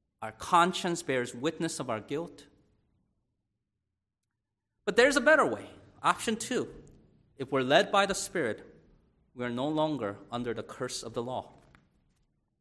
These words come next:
Now,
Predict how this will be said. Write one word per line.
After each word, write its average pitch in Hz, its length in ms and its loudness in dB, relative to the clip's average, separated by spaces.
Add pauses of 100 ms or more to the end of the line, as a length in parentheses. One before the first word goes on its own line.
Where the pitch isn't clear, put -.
(2000)
Now, 117 280 -4